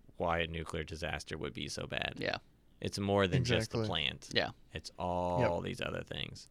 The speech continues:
Speaker 2: Yeah.
Speaker 1: Um, so
Speaker 3: Yeah,
Speaker 1: that was
Speaker 3: and
Speaker 1: my
Speaker 3: I
Speaker 1: favorite.
Speaker 2: What about you, Evan?
Speaker 3: I, I think I might agree with Ryan that second might be my favorite. It's either the first or the second one. Uh, but I, I think the thing,
Speaker 2: Yeah.
Speaker 3: I think the thing that I like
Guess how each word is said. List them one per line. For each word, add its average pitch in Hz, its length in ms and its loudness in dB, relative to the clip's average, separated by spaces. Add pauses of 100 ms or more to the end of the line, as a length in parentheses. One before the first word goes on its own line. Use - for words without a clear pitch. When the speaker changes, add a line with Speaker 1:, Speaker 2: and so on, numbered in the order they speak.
Speaker 2:
Yeah. - 80 -16 (260)
Speaker 1:
Um, 82 460 -4 (340)
so 107 120 4
Speaker 3:
Yeah, 107 60 8
Speaker 1:
that 117 80 10
was 113 80 8
Speaker 3:
and 80 60 4
Speaker 1:
my 87 60 4
Speaker 3:
I 78 40 -2
Speaker 1:
favorite. - 260 -10 (640)
Speaker 2:
What - 80 0
about 135 160 12
you, 120 100 12
Evan? 113 180 10 (440)
Speaker 3:
I, 180 360 12
I 160 180 12
think 277 240 4
I 151 60 12
might 135 220 12
agree 127 300 12
with 120 120 10
Ryan 127 260 10
that 117 120 2
second - 800 6
might 113 180 4
be 120 80 2
my 113 180 4
favorite. 113 360 2
It's 131 160 0
either 175 320 10
the 131 100 10
first 127 440 6
or 117 60 8
the 107 120 6
second 110 420 2
one. 101 360 2 (3250)
Uh, 147 80 10
but 160 160 12
I, - 360 -2
I 160 40 12
think 214 280 8
the 170 100 8
thing, 175 320 12
Speaker 2:
Yeah. 120 220 12 (160)
Speaker 3:
I 160 60 10
think 202 200 8
the 170 100 12
thing 160 280 10
that 131 120 10
I 127 80 12
like 120 480 10